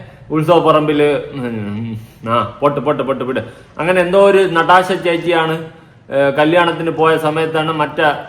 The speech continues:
ആൾക്കാർ, Instagram പേജുകാർ രണ്ടര ലക്ഷത്തിന്റെ സാരി ചുമ്മാ കൊടുത്തതെന്നങ്ങ് തട്ടി വിട്ടത്. ആ സാരിയുടെ യഥാർത്ഥ വില അറിയണം, ആയിരത്തി അഞ്ഞൂറ്. ആയിരത്തി അഞ്ഞൂറ് രൂപ കുറച്ച് കാണാനില്ല. പക്ഷെ ഈ അപരാധി പറഞ്ഞത് വെച്ചിട്ട് നോക്കുമ്പോ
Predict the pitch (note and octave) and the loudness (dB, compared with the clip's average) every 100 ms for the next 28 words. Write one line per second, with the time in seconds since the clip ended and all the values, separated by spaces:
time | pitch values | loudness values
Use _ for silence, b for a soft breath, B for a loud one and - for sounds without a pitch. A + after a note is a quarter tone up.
0 | - C#3 D3+ D3+ D3+ D3 C#3+ E3 D3+ D#3 | -6 0 0 2 2 2 -2 -2 -2 0
1 | D3+ D3 C#3+ D3+ D3+ D3+ C#3 C3 - - | 0 0 0 -2 0 0 0 -2 -8 -6
2 | C#3 C#3+ E3 D#3 D3+ D3 C#3 B2+ C#3 C#3+ | -4 -2 -2 -2 -4 -6 -6 -2 -2 -2
3 | C3+ D3+ D3 B2+ C3+ D3 C3+ B2 B2 A#2+ | -4 -2 -2 -2 -4 -4 -4 -4 -6 -8
4 | b b - C3+ - F3 B2+ A#2 A#2 F#2+ | b b -10 -10 -8 -4 -4 -4 -6 -6
5 | - - _ D3+ D#3 D#3 E3 E3+ D#3 D#3+ | -12 -20 _ -4 2 2 2 0 0 0
6 | D#3+ D3+ C#3 C#3 A#2 G2+ G#2 - B2 C3 | -2 0 0 -2 -4 -6 -10 -8 -8 -6
7 | B2+ A2 G2+ G#2 C#3+ D#3 F#3 F#3 F#3 D#3 | -6 -6 -8 -4 -2 0 0 0 0 -2
8 | D#3 E3+ C3+ A#2 G2 A2+ C#3+ F3 D#3+ D#3+ | -2 -2 -2 -4 -6 -6 -2 0 0 4
9 | G3 F#3+ E3 D#3+ F3+ F#3 E3 E3+ D#3 C#3+ | 4 4 2 0 0 -2 -2 -4 -4 -2
10 | D3 D3 C#3 B2 - | -4 -4 -4 -4 -6